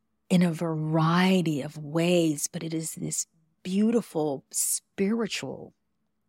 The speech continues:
practice that can assist you in releasing and letting go,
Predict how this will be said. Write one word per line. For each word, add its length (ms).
practice 840
that 200
can 340
assist 840
you 420
in 160
releasing 640
and 200
letting 360
go, 500